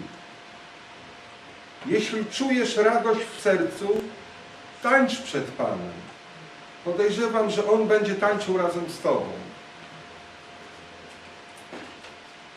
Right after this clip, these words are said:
I dziś starzy ewangelicy, będący nawet ponad dwadzieścia lat w Kościele, uważają, że uwielbienie jest piękne.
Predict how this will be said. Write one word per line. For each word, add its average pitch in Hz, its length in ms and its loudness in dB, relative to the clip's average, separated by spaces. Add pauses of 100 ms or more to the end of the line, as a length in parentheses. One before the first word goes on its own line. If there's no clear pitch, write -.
(1900)
I 165 100 -6
dziś 233 400 -4 (720)
starzy 214 560 0
ewangelicy, 175 800 4
będący 175 580 0
nawet 180 400 4 (400)
ponad 170 280 -2
dwadzieścia 165 540 0
lat 175 200 4
w - 200 -6
Kościele, - 560 0 (1040)
uważają, 165 840 4 (120)
że 196 220 -2
uwielbienie 180 640 0
jest 185 280 -2
piękne. 175 500 2